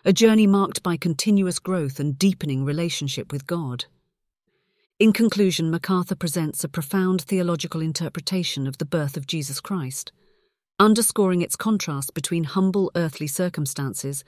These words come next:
and its monumental divine significance. He notes that while Jesus' birth appeared ordinary, occurring in a small village in Israel, it was in fact the incarnation of the Son of God,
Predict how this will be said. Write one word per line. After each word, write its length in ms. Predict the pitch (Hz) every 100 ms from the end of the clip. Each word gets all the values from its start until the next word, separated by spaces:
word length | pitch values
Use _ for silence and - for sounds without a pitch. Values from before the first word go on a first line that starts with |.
| _ _ -
and 140 | 170
its 160 | 175 -
monumental 600 | 180 175 170 160 151 151
divine 460 | 143 147 156 139 135
significance. 840 | - 139 170 151 135 123 - - _ _ _ _ _ _ _
He 140 | - 202
notes 320 | 202 196 -
that 160 | 180 160
while 220 | 170 160
Jesus' 520 | 180 180 160 143 147
birth 340 | - 165 147 147
appeared 320 | 156 160 139
ordinary, 560 | 190 196 170 131 131 - _
occurring 460 | 160 - 190 175 165
in 80 | 151
a 40 |
small 360 | - 175 156 139
village 340 | 175 147 -
in 80 | 139
Israel, 460 | 139 143 131 135 - _ _ _
it 120 | - 190
was 160 | 220
in 120 | 226
fact 300 | 208 190 -
the 120 | 165 160
incarnation 680 | 160 165 160 170 175 - 143
of 80 |
the 80 | 143
Son 200 | - 143
of 120 | 139
God, 340 | 139 170 131